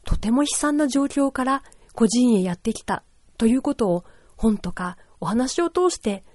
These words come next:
聞いていましたので、そんな彼らの素敵な笑顔を今回実際に見ることができたこと、私はとても感動しました。その中でも特に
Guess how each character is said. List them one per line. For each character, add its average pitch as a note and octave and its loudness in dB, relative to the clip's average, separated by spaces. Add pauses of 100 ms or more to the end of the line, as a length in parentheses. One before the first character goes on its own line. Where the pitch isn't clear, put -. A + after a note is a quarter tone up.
(160)
聞 A3 0
い A3 0
て A3+ -2
い G#3+ 0
ま A#3+ -2
し - -6
た A3 -4
の F3 -4
で、 F#3 -6 (1300)
そ A#3+ 2
ん A#3 4
な A#3+ 0
彼 C4 2
ら A3 0
の G3+ -4 (120)
素 - -10
敵 A3+ 0
な C#4+ 2
笑 F4+ 2
顔 D#4 4
を F#3 0 (280)
今 A3+ 2
回 F#3+ -2
実 F3+ -6
際 A3 -4
に A#3+ 0
見 A3 4
る A3 0
こ F#3+ -4
と F#3+ -4
が E3+ -6
で G3 -4
き - -10
た - -8
こ E3+ -10
と、 - -8 (580)
私 - -4
は G3 -2
と F#3 -10
て E3 -10
も A3 -4
感 A3+ 0
動 A#3+ 0
し A#3+ -4
ま C4+ -2
し C#4 -6
た。 - -4 (2000)
そ - -2
の A3 6
中 D4 4
で G#3 2
も F3+ -4
特 - 6
に C4 2